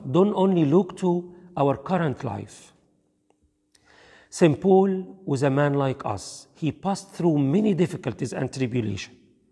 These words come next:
but he never lost hope. He said, "Rejoicing in hope, patient in tribulation, continuing steadfastly in prayer." Romans twelve twelve. Please let us all follow the steps of Saint Paul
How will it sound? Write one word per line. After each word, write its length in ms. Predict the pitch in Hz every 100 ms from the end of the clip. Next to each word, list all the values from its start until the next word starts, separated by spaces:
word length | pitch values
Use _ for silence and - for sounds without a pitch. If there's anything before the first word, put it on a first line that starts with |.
| _ _ _ -
but 160 | 156
he 100 | 180
never 260 | 175 180 170
lost 300 | 151 156 -
hope. 460 | - 160 107 - - _ _ _ _ _ _ _ _ _ _
He 120 | 175
said, 540 | - 214 214 190 - -
"Rejoicing 640 | 156 135 180 208 - 180
in 140 | 180 139
hope, 460 | 156 185 202 - - - - -
patient 400 | 196 226 - 190
in 140 | 175 160
tribulation, 840 | 160 139 139 156 156 180 175 185 - - -
continuing 760 | 180 139 - 208 226 220 202
steadfastly 680 | - - 196 - 160 - 156
in 100 | 139
prayer." 400 | - 135 107 107 - - _ - - - _
Romans 420 | 147 170 170 156 160
twelve 400 | 151 135 117 -
twelve. 420 | 127 107 104 - - _ _ _ _ _ _ _
Please 580 | _ 185 185 190 170 - - - -
let 240 | 160 170
us 120 | 156 -
all 420 | - 151 151 147 147
follow 340 | - 190 214
the 140 | 175 -
steps 540 | - 165 156 - -
of 140 | - -
Saint 240 | 165 135
Paul 260 | - 117